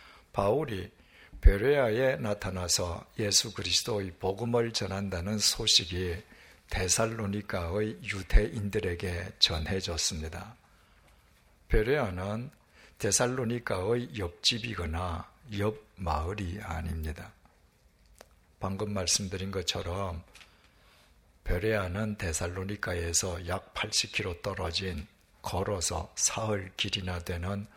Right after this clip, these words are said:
먼 곳이었습니다. 당시에 전화가 있었겠습니까? 인터넷을 통해서 실시간으로 정보를 입수할 수 있었겠습니까? 그런데도 사흘 길이나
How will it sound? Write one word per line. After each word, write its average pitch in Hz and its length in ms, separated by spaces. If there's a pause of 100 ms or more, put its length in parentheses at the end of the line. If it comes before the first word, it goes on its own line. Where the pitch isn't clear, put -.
(220)
먼 87 580
곳이었습니다. - 960 (1300)
당시에 90 640 (240)
전화가 95 640
있었겠습니까? 90 1160 (1300)
인터넷을 107 800
통해서 92 500
실시간으로 95 1040
정보를 95 680
입수할 95 460
수 - 160
있었겠습니까? 87 1080 (880)
그런데도 92 800 (320)
사흘 127 500
길이나 104 420